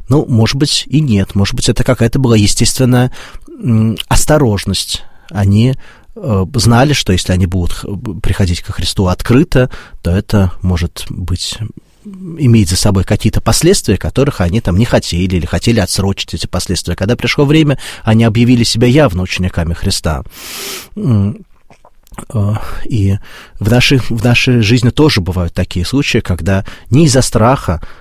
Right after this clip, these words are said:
а, м, э, есть, есть разные крайности. Есть страх, а есть безрассудство. Вот не всегда надо, э, там, прыгать со скалы,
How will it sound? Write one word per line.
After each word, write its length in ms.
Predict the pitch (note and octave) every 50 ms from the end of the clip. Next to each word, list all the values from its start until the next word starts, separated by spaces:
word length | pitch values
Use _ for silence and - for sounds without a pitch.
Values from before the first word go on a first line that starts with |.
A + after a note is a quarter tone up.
| - - -
а, 360 | - F#2 E2 E2 D#2+ D#2+ D#2+ G#2+
м, 1500 | D3 C#3 G2 - D#3 D3 C#3 A#2 A2+ A#2+ B2+ C#3 D3 D3+ D#3+ D3+ C#3 A2 G#2+ G#2 G#2 G2 F#2+ C3 - D#3+ D3 A#2+ C3+ B2+
э, 20 | - - -
есть, 260 | A#2+ A2 G2+ - -
есть 340 | A2+ G#2 - - - - -
разные 460 | G2+ G#2 A2+ D3 C3 A#2 G2 A2+ G#2+
крайности. 480 | - - D#3 C3 G2 F2 F2 - - -
Есть 200 | F#2 G#2 G2+ -
страх, 280 | - E3+ G3+ G#3 -
а 60 | - A2+
есть 100 | A2+ B2
безрассудство. 800 | A#2+ B2+ B2+ D3+ D#3+ - - - F#2 - - - - - - -
Вот 140 | E2+ -
не 80 | F#2 F2+
всегда 300 | - - G2 F2+ C3 C#3
надо, 380 | A#2 G2+ G#2 G2 F2 F#2+ F#2+ - - - - - - - -
э, 400 | - G#2 F#2+ F2 F2 E2+ E2+ E2+ A2 B2 B2+ D3 B2 -
там, 280 | - E2 E2 D#2+ D#2+ - - - - - - - G3 G3+ F#3 - - - - A#3+ -
прыгать 320 | D#3 D3+ B2 A2 A#2+ -
со 100 | - C3+
скалы, 480 | - - - B2+ B2 C#3+ F#3 G3 D#3+